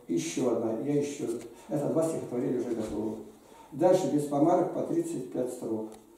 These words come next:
И на эти стихи сегодня в интернете очень обращают внимание. Кто писал, как, не является ли это украденный где-то, в каком столетии. И вот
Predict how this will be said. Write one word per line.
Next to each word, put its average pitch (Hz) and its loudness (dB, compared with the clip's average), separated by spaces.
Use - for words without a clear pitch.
И 185 -6
на - 2
эти 151 0
стихи - -2
сегодня 127 0
в 120 -2
интернете 127 -2
очень 151 6
обращают 131 -2
внимание. 117 -4
Кто 175 6
писал, - 0
как, - 4
не 131 0
является 139 4
ли 131 0
это 127 -2
украденный 135 4
где-то, 110 -2
в - -18
каком - -2
столетии. 113 0
И 160 -2
вот 220 -2